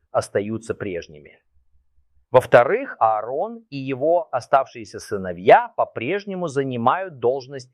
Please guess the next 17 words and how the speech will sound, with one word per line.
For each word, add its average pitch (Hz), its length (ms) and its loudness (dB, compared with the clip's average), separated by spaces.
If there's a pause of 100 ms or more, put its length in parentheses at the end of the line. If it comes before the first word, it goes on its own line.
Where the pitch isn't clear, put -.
священников. 98 920 -8
Это 123 200 -4
не 127 220 -2
было 135 200 -2
отнято 127 580 -6
у 135 180 -8
них. 110 440 -6 (1080)
Далее 170 320 4
обсуждаются 160 680 -4
другие 131 1040 -6 (480)
всесожжения 120 840 -6 (120)
и 151 140 -6
делаются 139 880 0 (380)
напоминания 131 1160 0
о 117 120 0
том, 196 480 -2 (240)
как 185 380 4